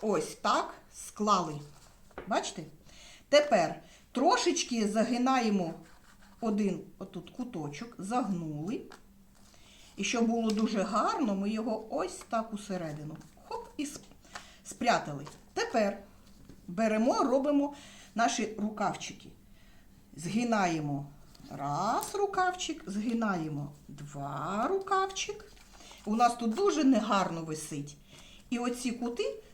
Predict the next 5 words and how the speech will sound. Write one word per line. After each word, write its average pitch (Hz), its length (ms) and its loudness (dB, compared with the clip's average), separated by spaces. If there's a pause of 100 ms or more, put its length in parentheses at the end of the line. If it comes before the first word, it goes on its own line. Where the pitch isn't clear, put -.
(160)
теж 427 680 2 (500)
ховаємо 202 1200 -2
у 285 100 -6
серединку. 196 760 -4 (640)
Раз 480 380 0